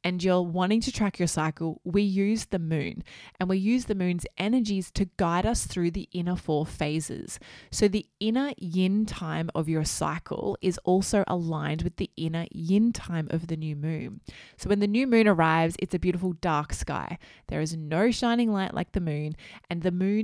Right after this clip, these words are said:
is renewing itself. It's going through a birth, death process in this new moon phase. So this is a beautiful phase to sit in your own inner winter. I call this the bear-like season of your cycle. So this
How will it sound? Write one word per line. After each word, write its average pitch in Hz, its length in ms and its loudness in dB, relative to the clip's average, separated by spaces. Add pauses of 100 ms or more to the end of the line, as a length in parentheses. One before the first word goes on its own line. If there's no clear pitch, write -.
(100)
is 165 160 -2
renewing 165 640 2
itself. - 400 -2
It's - 120 -8
going 175 280 2
through - 180 -6
a - 80 -2
birth, 202 540 6 (140)
death 165 380 0
process 160 760 -2
in 160 100 -8
this 151 240 -8
new 170 400 4
moon 160 320 2
phase. - 560 -6 (380)
So 185 160 -2
this 247 240 2
is 196 160 0
a 165 40 2
beautiful 226 560 4
phase 160 520 0
to 185 120 0
sit - 320 -4
in 175 160 -2
your 190 220 0
own 156 320 -2 (100)
inner 147 220 -4
winter. 240 380 0 (600)
I 185 120 0
call 208 240 2
this 190 200 4
the 226 140 -2
bear-like 165 680 2
season 165 460 2
of 170 140 2
your 165 120 4
cycle. 143 380 0
So 185 160 0
this 214 220 2